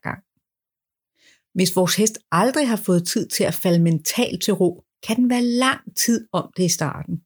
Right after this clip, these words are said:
Så hvis din hest bare står og stirrer ude i luften, så lad den stå og give den tid. Hvis en hest begynder at blive rastløs og pille, så kan du bakke den og se efter tegnene på, om den er helt afslappet, om den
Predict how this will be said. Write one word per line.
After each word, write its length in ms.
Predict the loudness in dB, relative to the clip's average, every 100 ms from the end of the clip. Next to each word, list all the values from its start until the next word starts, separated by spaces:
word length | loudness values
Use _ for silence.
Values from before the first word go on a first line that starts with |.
| _ _ _ -20 -20 _ _ _ -4
Så 120 | 0
hvis 120 | 2
din 120 | 2
hest 320 | 2 2 0
bare 160 | -2 -2
står 240 | -2 -2
og 80 | -2
stirrer 520 | -2 -2 0 2 2
ude 240 | 2 0 2
i 40 |
luften, 400 | 0 -2 -6 -8 -10 _ -8
så 120 | -2
lad 120 | 0
den 140 | 0
stå 500 | 0 -4 0 0 0 -6 -8
og 80 |
give 140 | 0 2
den 100 | 2
tid. 260 | 0 -2 -6 _ _ _ _ _ _ -20 -18 -18 -20 _ _
Hvis 180 | 0 2
en 80 | 2
hest 320 | 2 0 0
begynder 320 | -2 0 0
at 60 | 0
blive 160 | 0
rastløs 560 | 2 0 -2 -2 -2 -2
og 160 | -10 -4
pille, 400 | 0 2 0 -4 _
så 120 | -10 -2
kan 80 |
du 140 | -2 -4 _
bakke 240 | 0 0 -2 -4
den 140 | -4 -2
og 100 | -2
se 340 | 0 0 0 0
efter 280 | 0 0 -4
tegnene 460 | -4 -2 -2 -4 0
på, 220 | -2 0
om 100 | -4
den 100 | -2
er 80 | -4 -2
helt 180 | -4 -2
afslappet, 640 | -2 -2 -2 -4 -2 -2 -6 _ _ _ -4
om 120 | 0
den 220 | 0 -2